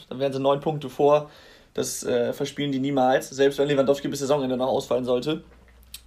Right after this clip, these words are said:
Ähm, deswegen tippe ich nicht, nicht auf Bayern und ich hab mir mal die letzten Spiele angeguckt und die waren allesamt unentschieden. Null null, eins eins, wieder null null und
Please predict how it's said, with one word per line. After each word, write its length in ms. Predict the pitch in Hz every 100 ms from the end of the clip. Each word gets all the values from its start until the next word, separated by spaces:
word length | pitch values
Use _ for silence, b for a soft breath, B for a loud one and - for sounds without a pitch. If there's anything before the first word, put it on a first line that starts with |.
| -
Ähm, 440 | 139 131 139 135 131
deswegen 460 | 151 160 165 165 B B B B
tippe 140 | - 165
ich 60 |
nicht, 320 | 208 208 -
nicht 200 | - 214
auf 180 | - 156
Bayern 280 | 156 156 185
und 60 | 160
ich 80 | 180
hab 60 |
mir 80 | 160
mal 60 | 160
die 40 |
letzten 220 | 151 - 156
Spiele 300 | - 214 120
angeguckt 500 | 131 127 151 - -
und 380 | - 147 147 -
die 60 |
waren 120 | 139
allesamt 320 | - 160 180 -
unentschieden. 640 | 185 147 131 123 180 214 -
Null 280 | 135 160 196
null, 260 | 196 190
eins 320 | - 156 185 -
eins, 380 | 156 165 160
wieder 180 | - 165
null 160 | 160 160
null 280 | 156 156 135
und 220 | 139 127